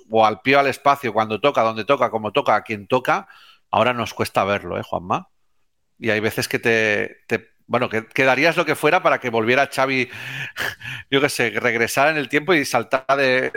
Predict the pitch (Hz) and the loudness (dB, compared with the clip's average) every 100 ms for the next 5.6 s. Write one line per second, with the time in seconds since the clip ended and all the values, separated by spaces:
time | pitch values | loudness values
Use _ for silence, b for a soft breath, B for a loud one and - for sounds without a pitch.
0 | - 127 123 113 107 - 160 208 254 254 | -4 -2 2 0 0 -2 0 2 0 -2
1 | - 147 110 101 113 127 - 107 107 - | -6 -2 -2 0 0 0 0 2 2 0
2 | 95 85 90 85 B B B B B B | -12 -8 -10 -10 B B B B B B
3 | B _ 120 117 110 131 - 117 117 139 | B _ -6 -2 0 0 -2 -6 -2 -2
4 | 139 139 180 147 117 107 104 101 107 107 | 0 0 0 -2 -4 -4 -4 -2 0 -2
5 | 92 - 92 92 92 90 | -6 -14 -12 -10 -10 -12